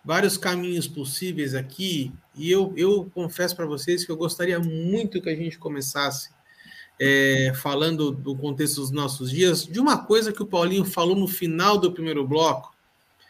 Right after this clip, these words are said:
que eu acredito que seja um gancho muito importante que a gente não pode deixar em branco, de que é a, o grande risco de o cristão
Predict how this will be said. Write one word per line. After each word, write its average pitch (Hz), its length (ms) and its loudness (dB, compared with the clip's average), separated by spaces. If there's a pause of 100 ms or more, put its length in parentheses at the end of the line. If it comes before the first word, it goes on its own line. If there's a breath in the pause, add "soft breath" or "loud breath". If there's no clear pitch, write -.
(240 soft breath)
que 160 80 0
eu 156 40 2
acredito 170 300 -2
que - 60 -8
seja 175 280 4
um 170 140 2
gancho 165 560 0
muito 170 600 0
importante 175 520 0
que 175 80 -6
a - 20 -4
gente 156 260 -8
não 175 260 2
pode 160 380 2
deixar 139 320 -2
em 127 100 0
branco, 131 400 -2 (1300 loud breath)
de 175 100 -4
que 180 260 4
é 196 340 8
a, 170 120 6
o 151 360 -6
grande 196 720 6
risco 175 680 2 (800)
de 139 320 2
o 208 100 4
cristão 202 800 2